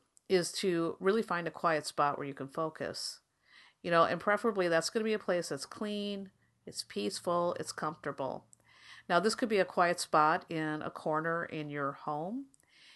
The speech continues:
or if you're lucky and you have maybe one room that you could dedicate to all of your spiritual work, it could perhaps be that.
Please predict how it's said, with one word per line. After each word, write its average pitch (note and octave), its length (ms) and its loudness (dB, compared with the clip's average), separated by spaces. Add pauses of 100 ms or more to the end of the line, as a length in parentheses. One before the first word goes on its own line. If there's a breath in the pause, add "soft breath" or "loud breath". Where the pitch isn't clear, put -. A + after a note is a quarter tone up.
(360 loud breath)
or E3+ 220 8
if - 140 0
you're F3 120 2
lucky G3+ 440 0
and F3 120 -2
you D#3 100 -4
have D3 320 -2 (140)
maybe C#3+ 520 -10 (340 loud breath)
one F#3 280 6
room G3 180 0
that F3+ 120 -2
you F3 100 -4
could E3 180 -4
dedicate F#3 520 0
to F#3 100 -2
all D3 180 -2
of D#3 120 -6
your D#3 140 -4
spiritual G#3 560 0
work, G#3 320 -2
it D3+ 160 -6
could D3+ 320 -8
perhaps - 440 -8
be C#3 400 -10 (320 loud breath)
that. E3 500 -2